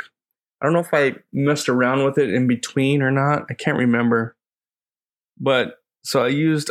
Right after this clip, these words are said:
I don't think I did, actually. I think I used, I used Photoshop for a lot, like, in the late nineties. And then I joined the Army two thousand one, but it was the end of two thousand one. So my Army, so it started in two thousand two.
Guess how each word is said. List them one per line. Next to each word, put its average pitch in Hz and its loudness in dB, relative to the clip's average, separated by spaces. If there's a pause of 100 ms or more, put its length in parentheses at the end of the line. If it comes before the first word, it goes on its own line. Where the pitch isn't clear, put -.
I 147 -2
don't 208 2
think 247 -2
I 240 0
did, 226 0
actually. 120 0
I 123 -2
think 160 -2
I 160 2
used, 139 -2
I - -2
used 165 -2
Photoshop 185 -2
for 135 2
a 120 2
lot, 123 0
like, 117 -2
in 113 2
the 110 2
late 139 0
nineties. 120 0 (640)
And 113 -2
then 110 2
I 107 0
joined 123 0
the 85 -2
Army 127 0 (200)
two 123 -2
thousand 113 0 (920)
one, 113 2
but 104 0
it 87 0
was 107 -2
the 113 0
end 113 2
of 110 -2 (200)
two 120 -4
thousand 110 0
one. 107 0
So 110 -4
my 107 0 (100)
Army, 113 -2
so - 0
it - -2
started 107 -2
in 92 -4
two - -16
thousand 107 -2
two. 110 -2